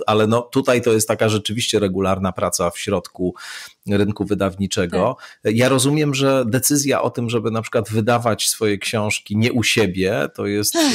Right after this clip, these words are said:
Speaker 2: <laughs>
Speaker 1: przemyślana i świadoma decyzja, bo ty
Speaker 2: Bardzo.
Speaker 1: jesteś od lat z literackim związana.
Speaker 2: Tak.
Speaker 1: I tak się właśnie zastanawiałem, czy,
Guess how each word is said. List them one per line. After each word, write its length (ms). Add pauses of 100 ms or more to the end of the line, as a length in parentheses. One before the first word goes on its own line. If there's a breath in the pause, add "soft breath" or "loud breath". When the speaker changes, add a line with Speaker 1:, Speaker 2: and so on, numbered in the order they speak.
(140)
Speaker 2:
<laughs> 200 (100)
Speaker 1:
przemyślana 540
i 80
świadoma 600
decyzja, 540
bo 120
ty 60
Speaker 2:
Bardzo. 120
Speaker 1:
jesteś 320
od 140
lat 280
z 80
literackim 680
związana. 640
Speaker 2:
Tak. 100 (240 loud breath)
Speaker 1:
I 80
tak 160
się 100
właśnie 240
zastanawiałem, 720
czy, 320